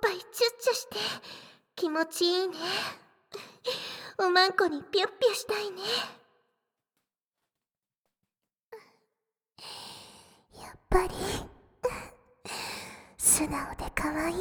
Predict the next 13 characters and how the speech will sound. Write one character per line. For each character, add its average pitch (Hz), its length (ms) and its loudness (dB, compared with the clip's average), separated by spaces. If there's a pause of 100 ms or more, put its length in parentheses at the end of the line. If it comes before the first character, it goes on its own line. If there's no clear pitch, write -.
(160)
ね、 359 120 -4 (800)
弟 - 120 6 (440)
く - 80 -4 (100)
ん - 80 -10
の 294 180 0
お - 40 -2 (100)
ち - 220 4
ん 392 100 2
ぽ。 - 140 2 (2250)
よ - 140 -4
し - 220 0
よ - 60 -6 (540)
し。 - 300 4